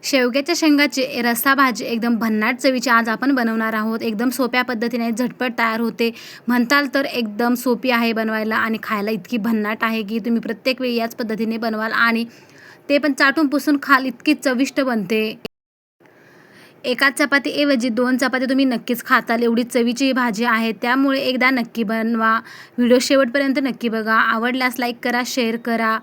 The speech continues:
चला तर मग अजिबात वेळ न घालवता आपण लगेच सुरुवात करूयात. इथे मी पाच ते सहा शेंगा घेतलेल्या होत्या, त्यांना मी अशा प्रकारे कट करून घेतलेलं आहे. वरचे सालं जे असतात, ते शिरा जे असतात, त्या मी काढून टाकलेल्या आहेत. त्या अशा प्रकारे एकदम ताजी शेवग्याची शेंगा आहे. शेवग्याची शेंग जर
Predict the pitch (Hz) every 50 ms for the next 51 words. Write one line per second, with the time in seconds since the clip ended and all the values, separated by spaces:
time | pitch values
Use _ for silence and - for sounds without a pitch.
0 | - - - - - - - - _ - - 254 247 262 294 - 320 294 302 285
1 | 269 233 294 285 285 277 277 269 262 262 262 254 269 262 254 247 240 262 269 262
2 | 262 254 247 240 233 233 254 247 - 277 233 214 208 208 - - 220 226 220 226
3 | 240 269 262 240 269 277 269 269 269 - - 254 262 254 254 - - 269 247 -
4 | 262 247 240 240 240 - 247 233 226 240 254 262 240 233 240 226 226 233 240 240
5 | 220 226 226 233 226 226 226 226 226 240 226 254 262 254 262 262 - 254 240 240
6 | 240 - 269 254 247 - - 233 220 220 233 240 240 233 220 220 220 220 226 233
7 | 233 226 226 226 226 226 - - _ - - - - - - - - - 247 247
8 | 233 - 277 269 - 269 247 247 247 254 226 262 262 262 262 - 262 240 240 247
9 | 240 - - 254 247 254 247 254 254 254 254 262 240 247 247 247 247 247 247 233
10 | 233 254 277 277 302 285 - 277 269 254 254 254 233 240 247 240 240 247 233 226
11 | 226 262 247 269 254 254 254 269 262 247 233 233 254 - - - - - - 247
12 | 226 214 269 277 269 - 269 254 247 226 247 269 262 285 262 247 240 233 240 269
13 | 247 240 240 240 233 233 233 226 233 - 254 240 240 233 247 247 240 277 269 294
14 | 285 277 269 277